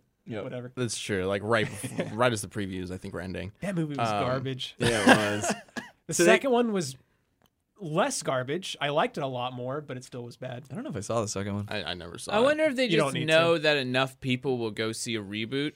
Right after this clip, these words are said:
Speaker 4: of Ninja Turtles. 'Cause it's like, if they do a third one, they're like, "Nah, that Ninja Turtle franchise sucks. I don't wanna see another one."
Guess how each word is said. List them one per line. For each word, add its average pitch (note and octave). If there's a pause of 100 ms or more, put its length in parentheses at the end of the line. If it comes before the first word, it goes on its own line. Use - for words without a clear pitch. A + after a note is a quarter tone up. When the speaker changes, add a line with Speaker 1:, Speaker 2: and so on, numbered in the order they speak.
Speaker 4:
of D3+
Ninja E3
Turtles. F3
'Cause D3+
it's D3+
like, D#3+
if D#3+
they F#3
do G3
a C#3+
third C#3+
one, A#2
they're A2+
like, A2
"Nah, A2+
that C3+
Ninja A#2
Turtle G#2+
franchise G#2
sucks. -
I G2
don't G2+
wanna G2
see F#2+
another F2
one." B1+